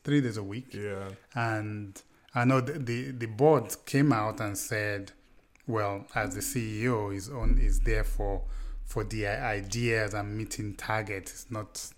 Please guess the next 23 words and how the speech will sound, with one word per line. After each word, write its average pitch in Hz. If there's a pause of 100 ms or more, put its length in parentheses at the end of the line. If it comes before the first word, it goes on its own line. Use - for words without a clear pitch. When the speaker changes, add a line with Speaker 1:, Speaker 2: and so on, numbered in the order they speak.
(120)
Speaker 1:
doesn't 107
have 110
to 113
work 104 (480)
every 110
day." 110
But 104
this 143
person, 123
who, 127 (300)
once 143
again, 123
I'm 113
not 117
sure 117
if 107
he's 101
a 98
Tesla 139
employee 127
or 101
a 98
stockholder, 113